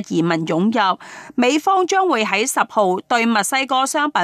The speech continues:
課徵五個percent關稅。呢啲移民大多嚟自中美洲國家，並且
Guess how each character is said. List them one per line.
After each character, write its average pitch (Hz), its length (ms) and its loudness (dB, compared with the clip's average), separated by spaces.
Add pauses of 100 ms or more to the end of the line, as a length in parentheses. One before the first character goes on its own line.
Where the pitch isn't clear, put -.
課 190 240 0
徵 247 320 -2
五 185 160 -2
個 220 100 0
percent 208 400 -2
關 214 260 0
稅。 196 400 0 (360)
呢 392 80 2
啲 427 320 2
移 180 40 4
民 170 280 0
大 190 240 0
多 294 240 2
嚟 170 200 -2
自 190 200 0
中 320 200 0
美 196 200 0
洲 220 180 2
國 185 260 -2
家， 208 460 0
並 220 160 0
且 214 260 0